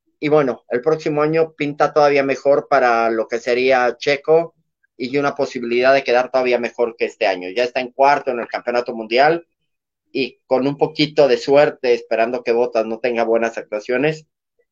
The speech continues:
pudiera colarse al tercer lugar en el Campeonato de Pilotos, lo cual sería espectacular, y rebasar la barrera de los doscientos puntos, lo cual no está lejos, lleva ciento cincuenta y le faltan cuatro carreras contando la de la Ciudad de México.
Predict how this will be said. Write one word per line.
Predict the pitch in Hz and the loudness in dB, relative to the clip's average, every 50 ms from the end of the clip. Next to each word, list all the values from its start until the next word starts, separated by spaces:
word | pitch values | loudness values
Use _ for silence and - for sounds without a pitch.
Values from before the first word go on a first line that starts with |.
| _ _ | _ _
pudiera | - 127 123 127 143 147 147 139 | -10 -6 -2 2 4 4 2 2
colarse | - 135 123 127 127 127 123 - 127 | 2 2 4 4 4 2 0 -2 -2
al | 117 117 | -2 -2
tercer | - - - - - 123 107 | -4 -6 -6 -2 -4 -2 -2
lugar | 113 113 107 98 110 123 127 127 - - - | -2 -4 -2 0 2 2 2 2 0 -4 -6
en | - 113 104 98 101 98 | -6 -6 -6 -6 -8 -8
el | 98 98 95 92 - | -6 -6 -6 -6 -6
Campeonato | - 101 95 80 107 104 110 110 - | -6 -8 -8 -6 -6 -6 -6 -2 -2
de | 123 113 | -2 -2
Pilotos, | - - 98 104 110 - 143 135 | -2 -4 -4 -4 -4 -4 -4 -6
lo | 113 - | -6 -6
cual | - - 117 113 | -4 -4 -4 -2
sería | - 117 113 113 | -2 0 0 0
espectacular, | 117 - - 104 - - 95 - - 104 107 117 139 143 151 _ _ _ _ _ _ _ _ _ _ - | -2 -4 -10 -12 -10 -10 -10 -8 -4 -2 0 2 2 0 -2 _ _ _ _ _ _ _ _ _ _ -4
y | 131 123 | -2 2
rebasar | 110 120 120 113 107 - - 139 135 | 2 4 4 4 2 2 2 2 4
la | 151 143 | 4 4
barrera | 123 113 110 123 131 139 139 | 4 2 2 2 2 2 2
de | 131 120 | 2 2
los | 110 107 104 - | 0 0 -6 -6
doscientos | 107 101 - - 131 123 120 117 123 120 - | -8 -8 -8 -6 -6 -6 -4 -4 -6 -8 -8
puntos, | - 113 113 113 - 147 135 - - - _ _ _ _ _ _ _ _ | -8 -10 -10 -6 -4 -4 -4 -6 -10 -20 _ _ _ _ _ _ _ _
lo | - 101 104 - | -10 -10 -8 0
cual | - 127 131 135 127 117 - _ _ _ _ _ _ | 2 4 4 4 4 2 -2 _ _ _ _ _ _
no | - 123 131 127 | -4 -2 0 0
está | 127 123 - 127 110 | 0 0 0 -2 -2
lejos, | 95 90 - 98 - | -2 -4 -8 -8 -2
lleva | 120 123 120 120 | 2 2 2 2
ciento | 117 - 123 117 117 - 123 | 0 -2 -6 -6 -4 -4 -8
cincuenta | 113 - 104 95 - - 107 110 110 - 131 | -8 -8 -12 -12 -6 -4 -4 -4 -2 -2 -4
y | |
le | 117 110 | -4 -2
faltan | - 110 117 113 - 123 127 127 127 123 123 _ _ _ _ _ _ _ _ _ _ _ _ _ _ _ _ | -2 -2 -2 0 0 0 0 0 -2 -4 -8 _ _ _ _ _ _ _ _ _ _ _ _ _ _ _ _
cuatro | - 131 143 139 135 - 135 127 | 2 4 4 4 4 2 -2 -2
carreras | - 120 113 117 123 120 120 120 | 0 0 2 2 2 2 2 0
contando | - 117 107 - 120 117 113 113 | -4 -8 -6 -4 -4 -2 -2 0
la | 110 107 | 0 0
de | 101 | 0
la | 95 92 | -2 -4
Ciudad | 92 - 104 95 | -6 -6 -6 -6
de | 95 90 | -6 -6
México. | 85 78 - - - - _ - | -6 -10 -12 -12 -20 -20 _ -20